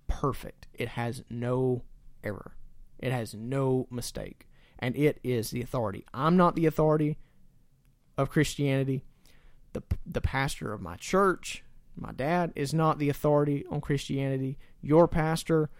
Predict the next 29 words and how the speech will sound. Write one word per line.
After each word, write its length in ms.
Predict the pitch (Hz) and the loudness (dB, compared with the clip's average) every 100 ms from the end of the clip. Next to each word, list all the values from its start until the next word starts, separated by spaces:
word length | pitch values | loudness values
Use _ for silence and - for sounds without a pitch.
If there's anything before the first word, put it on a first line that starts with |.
| - - - | -20 -18 -16
whatever 520 | - 131 - 170 175 151 | -6 -4 2 2 4 0
preacher 540 | - 185 190 - 185 | 0 2 2 0 -2
you 140 | 180 | -2
wanna 160 | 175 165 | 0 0
see 260 | - 175 165 | -2 0 0
on 100 | 147 | -2
Facebook 640 | - 202 185 - 175 - | 2 2 2 2 0 0
or 60 | 131 | -4
T 220 | - 185 | 0 2
V 280 | 170 175 170 | 2 2 2
or 120 | 143 | 0
the 80 | 123 | 2
radio 500 | 170 180 170 170 170 | 2 4 4 4 4
or 160 | 139 | 4
whatever 300 | 131 143 123 | 2 0 0
podcast 560 | 113 180 196 214 170 - | -2 0 0 0 -2 0
you 80 | 165 | 0
wanna 100 | 165 | 0
listen 200 | 156 156 | 0 -2
to, 120 | 139 - | -4 2
they 180 | 165 | 4
are 80 | 190 | 4
not 200 | 175 160 | 4 0
the 80 | 151 | -2
authority. 500 | 143 147 147 151 143 - - - | -2 0 2 2 -2 -6 -20 -12
The 120 | 131 | -6
authority 680 | 123 - 151 180 185 170 165 - - - - - | -6 -4 0 2 4 2 0 -4 -20 -20 -18 -6
of 360 | 131 117 123 - | -2 -2 -6 -4
Christianity, 840 | - 143 - 165 196 185 185 180 | -2 -2 0 2 4 4 2 0